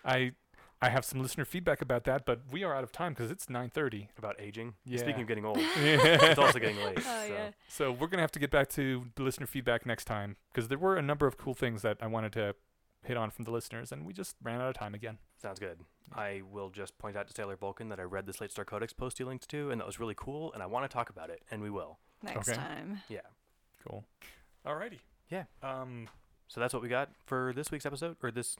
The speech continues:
Speaker 2: I say week.
Speaker 1: I
Speaker 2: It's
Speaker 1: know,
Speaker 2: bi-,
Speaker 1: it is this
Speaker 2: let's
Speaker 1: week's.
Speaker 2: think for this bi-week's episode.
Speaker 1: Yeah.
Speaker 2: Um, someone asked, they, their Patreon,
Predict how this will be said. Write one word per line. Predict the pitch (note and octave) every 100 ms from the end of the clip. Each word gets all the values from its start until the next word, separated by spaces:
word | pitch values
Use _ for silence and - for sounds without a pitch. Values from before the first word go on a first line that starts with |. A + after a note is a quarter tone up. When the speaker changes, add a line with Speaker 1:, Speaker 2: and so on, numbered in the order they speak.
| - -
Speaker 2:
I |
say | D#3 G#3
week. | G2+ F2+ F2+ - _
Speaker 1:
I | -
Speaker 2:
It's | A3+
Speaker 1:
know, | A3+
Speaker 2:
bi-, | -
Speaker 1:
it |
is | D4 F#3+
this | -
Speaker 2:
let's | E3 -
Speaker 1:
week's. | G2 -
Speaker 2:
think | F3 -
for | C3
this | C3+
bi-week's | B2 A#2+ A#2+ A#2+ A#2+ -
episode. | - A#3+ A#2+ A#2+ B2+
Speaker 1:
Yeah. | A2 G#2+ -
Speaker 2:
Um, | A#2 G#2+ G2+ F#2+ -
someone | D#3 F3+
asked, | D#3 C#3 - - _ - B2+
they, | A#2+ A#2+ A2 -
their | A2 G2+
Patreon, | - A2 - G2 F#2+